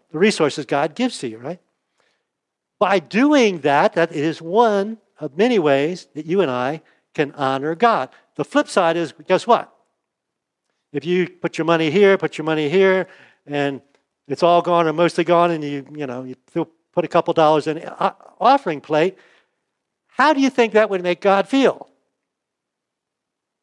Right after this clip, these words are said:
Do you think you would feel honored that way? If you were to,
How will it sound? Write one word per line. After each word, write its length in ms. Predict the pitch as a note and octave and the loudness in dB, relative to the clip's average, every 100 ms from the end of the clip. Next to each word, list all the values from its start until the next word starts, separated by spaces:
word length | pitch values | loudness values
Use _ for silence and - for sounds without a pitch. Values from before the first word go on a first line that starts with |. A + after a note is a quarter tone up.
| _ - | _ 0
Do 60 | |
you 60 | E3 | 2
think 200 | F#3+ F3+ | 2 0
you 40 | |
would 100 | F3 | -2
feel 180 | - D#3+ | 0 0
honored 360 | C#3+ C#3+ F3 F3 | 2 2 0 0
that 140 | G3 | 0
way? 200 | G3+ B3+ - _ _ _ _ _ _ _ _ _ _ _ _ _ _ _ _ _ _ _ _ _ _ _ _ _ _ - | 0 -4 -8 _ _ _ _ _ _ _ _ _ _ _ _ _ _ _ _ _ _ _ _ _ _ _ _ _ _ -12
If 120 | C3+ | -4
you 100 | F3+ | -2
were 100 | E3+ | 0
to, 140 | C#3 | -4